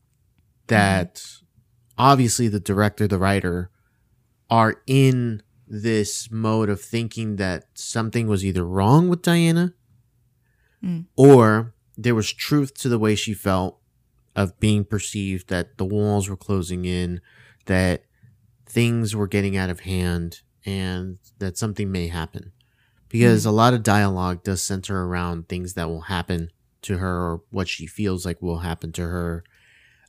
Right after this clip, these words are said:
Speaker 2: Um, and also a comparison to someone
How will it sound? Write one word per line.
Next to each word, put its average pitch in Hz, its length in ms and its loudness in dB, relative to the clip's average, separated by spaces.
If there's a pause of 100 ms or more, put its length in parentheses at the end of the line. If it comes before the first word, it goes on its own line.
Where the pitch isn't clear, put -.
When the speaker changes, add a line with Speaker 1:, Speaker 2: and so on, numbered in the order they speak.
(100)
Speaker 2:
Um, 85 520 -8
and 110 180 -4
also 104 260 -2
a 107 60 -2
comparison 110 680 -4
to 104 200 -6
someone 101 420 -4